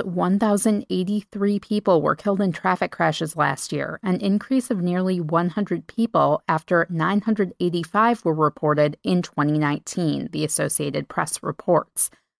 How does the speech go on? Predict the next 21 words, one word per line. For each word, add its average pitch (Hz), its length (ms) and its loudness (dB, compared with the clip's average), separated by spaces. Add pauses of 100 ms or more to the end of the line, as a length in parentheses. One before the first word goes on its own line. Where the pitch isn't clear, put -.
(120)
The 202 80 2
last 220 340 2
time 262 220 4
the 240 80 6
number 208 260 2
of 190 140 -8
deaths 143 360 0
was 175 160 0
that - 260 2
high - 260 -2
was 180 240 0
in 208 320 2
two 247 240 -2
thousand 214 400 2
seven, 151 480 -2
when 208 340 4
the 196 80 4
Michigan 220 400 4
State 208 240 0
Police 156 460 0
say 185 340 4